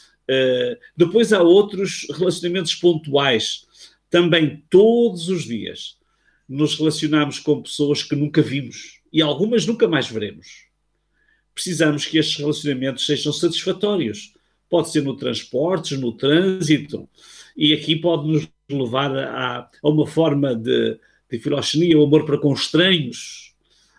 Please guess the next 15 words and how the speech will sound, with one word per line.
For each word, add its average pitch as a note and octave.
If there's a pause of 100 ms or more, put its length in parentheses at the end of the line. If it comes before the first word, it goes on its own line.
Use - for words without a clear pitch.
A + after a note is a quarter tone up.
(300)
que C3
nós B2
falamos B2+
mais C3
sobre C3
a C3
hospitalidade, D3
mas A#3+
também E3
aqui C3
existe A#2+
essa A2
forma A2
de A2+
amor. -